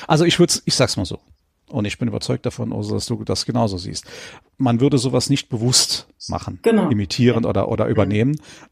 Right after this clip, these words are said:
Speaker 1: Aber unbewusst
Speaker 2: Mhm.
Speaker 1: könnte es durchaus sein, dass man, dass man plötzlich irgendwie eine richtig tolle Formulierung in irgendeinem Abschnitt hat, ohne sich darüber bewusst zu sein, dass man das vor zwei Jahren in einem anderen Buch ähnlich gelesen hat.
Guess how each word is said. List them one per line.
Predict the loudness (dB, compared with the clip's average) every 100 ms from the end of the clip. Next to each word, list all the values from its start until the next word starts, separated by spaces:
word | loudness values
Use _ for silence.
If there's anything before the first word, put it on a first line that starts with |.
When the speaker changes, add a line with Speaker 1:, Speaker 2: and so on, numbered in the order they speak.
| _
Speaker 1:
Aber | 0 0
unbewusst | 0 0 0 -2 -2
Speaker 2:
Mhm. |
Speaker 1:
könnte | -2 -2
es | -4
durchaus | -2 -2 -2 0
sein, | 0 0
dass | -2 -4
man, | -6 -6 -12 -20 -4
dass | -2 2
man | 2 4
plötzlich | 2 2 -2
irgendwie | 2 2 2 2 0
eine | 2 0 0
richtig | -2 -6 -8 -10 _ _ _ _ _ -4
tolle | 0 4 4 4 2 -4 _ _ _ -20
Formulierung | 0 2 6 4 4 2 0 -2
in | -2 -2
irgendeinem | -2 -2 -2 -2
Abschnitt | -4 -4 -6 -4
hat, | -4 -6 -18 _
ohne | 4 6 4
sich | 0
darüber | -2 0 0
bewusst | -2 -4 -6 -6
zu | -4
sein, | -2 0 0
dass | 0
man | -2 0
das | -2 -2
vor | -6
zwei | -4 0 2
Jahren | 2 2 2
in | 0
einem | 0 -2 -2
anderen | 2 2 2
Buch | 0
ähnlich | 0 0 0
gelesen | 0 0 0 -2 -6
hat. | -8